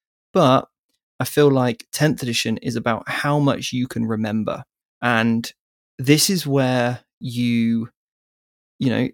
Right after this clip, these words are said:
that needs to be a high skill level that you have, is how much information you can recall. So don't try and recall information you don't need to.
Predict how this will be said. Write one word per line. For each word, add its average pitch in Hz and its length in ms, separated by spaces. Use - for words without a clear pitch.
that 120 180
needs 147 200
to - 80
be 151 220
a 139 100
high 156 340
skill 151 320
level 165 260
that 160 160
you 147 100
have, 151 240
is 160 120
how 147 140
much 139 180
information 123 520
you 113 120
can 117 180
recall. 113 400
So 127 140
don't 143 260
try 143 180
and 131 100
recall 127 300
information 120 520
you 120 40
don't 110 180
need 113 220
to. 120 200